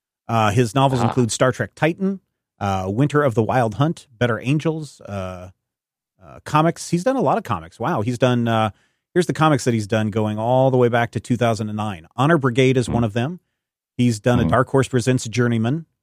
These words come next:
Speaker 1: uh, Prodigal. He's done a, several of the Prodigal series. Mosaic for Marvel, Solo for Marvel, uh, Winter Man, Man Comics, uh, which is the Winter Man Project, Black Panther, uh, Battle
Speaker 2: Hmm.
Speaker 1: Book,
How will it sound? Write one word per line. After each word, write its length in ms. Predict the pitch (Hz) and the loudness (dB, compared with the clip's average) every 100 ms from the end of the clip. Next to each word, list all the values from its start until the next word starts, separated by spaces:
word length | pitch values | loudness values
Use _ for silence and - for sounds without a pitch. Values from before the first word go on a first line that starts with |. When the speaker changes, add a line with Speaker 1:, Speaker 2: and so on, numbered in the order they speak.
| - | -8
Speaker 1:
uh, 220 | 110 101 | -6 -6
Prodigal. 500 | - 135 143 139 151 | -2 0 2 2 0
He's 180 | 135 107 | 0 -2
done 160 | 120 | -2
a, 60 | 113 | -2
several 400 | - 135 127 127 | -2 -2 0 0
of 60 | 113 | -2
the 60 | |
Prodigal 380 | 104 120 117 107 | -2 -2 0 -4
series. 480 | 98 107 101 131 - _ _ _ | -6 -6 -4 -8 -12 _ _ _
Mosaic 440 | - 123 117 151 151 | -2 0 2 0 0
for 120 | 151 | 0
Marvel, 640 | 139 139 139 123 135 131 | 2 2 0 0 0 0
Solo 400 | 120 - 139 135 | -2 0 2 2
for 140 | 123 120 | 0 -2
Marvel, 580 | 123 120 120 120 120 - | 0 0 0 0 -2 -4
uh, 180 | 107 101 | -4 -2
Winter 440 | 104 139 135 127 | -2 -2 0 0
Man, 340 | 123 117 120 120 | 0 -2 -2 -4
Man 300 | 120 117 117 | -4 -4 -4
Comics, 540 | - 120 131 127 - - - _ _ | -4 -2 -2 -4 -10 -20 -20 _ _
uh, 160 | 107 101 | -2 -2
which 200 | 101 107 | -2 -8
is 80 | |
the 80 | 98 | -10
Winter 240 | 98 117 127 | -6 -2 0
Man 180 | 113 | -2
Project, 480 | 107 107 110 120 110 | -2 -2 0 0 -2
Black 240 | 101 95 - | -4 -8 -4
Panther, 480 | 143 139 139 139 135 _ _ | -2 0 0 0 -4 _ _
uh, 180 | - 95 | -8 -6
Battle 340 | 90 113 139 160 | -4 -2 0 0
Speaker 2:
Hmm. 40 | |
Speaker 1:
Book, 380 | 127 160 - - | 2 0 -2 -14